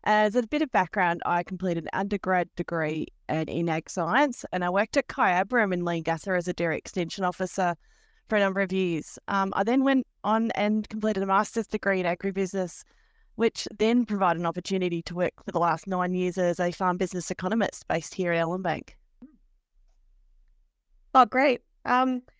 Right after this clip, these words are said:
Speaker 2: so we recently had our In Focus report come out, as well as our December Situation and Outlook report. And the Dairy Farm Monitor Project, or D F M P, really, um, does play a pretty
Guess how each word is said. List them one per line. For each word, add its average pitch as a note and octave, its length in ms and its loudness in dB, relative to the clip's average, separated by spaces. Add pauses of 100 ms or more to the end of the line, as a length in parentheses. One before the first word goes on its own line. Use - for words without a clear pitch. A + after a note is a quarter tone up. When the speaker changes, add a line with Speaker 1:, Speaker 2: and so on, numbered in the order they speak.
(160)
Speaker 2:
so D4+ 100 0
we D4+ 100 6
recently D#4+ 480 2
had B3 280 2
our A3 280 4
In A3+ 160 -4
Focus G#3+ 640 -2
report G#3+ 340 0
come G#3 220 -2
out, G3 340 0
as G#3+ 220 0
well G#3+ 220 2
as G#3+ 180 -2
our G3+ 260 2
December G#3 580 -2
Situation G#3 560 -2
and G3+ 140 0
Outlook A#3+ 340 -2
report. - 460 -2 (460)
And A#3+ 140 4
the B3 60 4
Dairy C4 280 4
Farm E4+ 260 -2
Monitor G#3+ 480 0
Project, G#3 580 2
or G#3+ 100 0
D A3 180 0
F A3 120 -4
M G3+ 140 -2
P, A3 400 -6 (300)
really, A#3+ 220 4 (120)
um, G#3+ 240 4
does G#3+ 240 4
play A3+ 180 4
a A3 40 2
pretty A3 320 -2